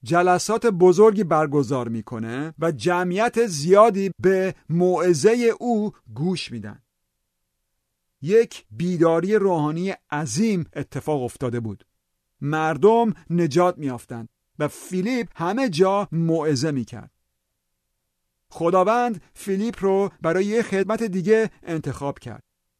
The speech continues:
اما نمی‌دونیم خلاف میل فیلیپ بود یا نه. به هر حال در کتاب مقدس به گفته اعمال رسولان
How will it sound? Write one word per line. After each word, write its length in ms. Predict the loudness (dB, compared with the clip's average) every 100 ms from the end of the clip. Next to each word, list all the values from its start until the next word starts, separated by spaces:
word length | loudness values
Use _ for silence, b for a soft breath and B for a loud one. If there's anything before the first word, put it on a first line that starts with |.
| _ _ _ _
اما 220 | -8 -6
نمی‌دونیم 500 | -4 -2 -2 -4 -6 -12 b
خلاف 380 | -8 -2 -2 -2
میل 420 | -4 -2 -2 -2
فیلیپ 400 | -4 -6 -6 -6 -4
بود 200 | -6 -4
یا 160 | -4 -2
نه. 300 | -2 -4 -10 _ _ _ _ _ _ _ _ _ _ _ _ _ _
به 100 | 0
هر 280 | 2 2 2
حال 400 | 2 2 2 0 b
در 120 | -4 -2
کتاب 360 | -2 -2 -2
مقدس 540 | -2 -4 -2 -2 -2 0
به 80 |
گفته 360 | 0 0 0 -2
اعمال 420 | -2 -4 -2 0
رسولان 880 | 0 -2 -6 -8 -8 -6 -4 -4